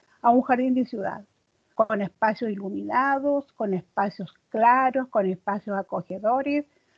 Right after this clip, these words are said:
donde el niño y la niña es protagonista de sus aprendizajes y donde la familia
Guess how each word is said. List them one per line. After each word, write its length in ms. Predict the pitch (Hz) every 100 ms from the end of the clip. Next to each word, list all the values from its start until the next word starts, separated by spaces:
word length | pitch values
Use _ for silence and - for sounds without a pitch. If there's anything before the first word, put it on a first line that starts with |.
| _ -
donde 320 | 233 220 214
el 160 | 208
niño 260 | 220 254 269
y 40 |
la 100 | 247
niña 380 | 208 226 285 320
es 160 | - 240
protagonista 580 | 226 214 196 208 233 247
de 100 | 233
sus 160 | 233
aprendizajes 920 | 208 220 196 175 - - 285 - 359 359 _ _ _
y 100 | -
donde 260 | 214 233 220
la 140 | 220
familia 520 | - 208 240 370 392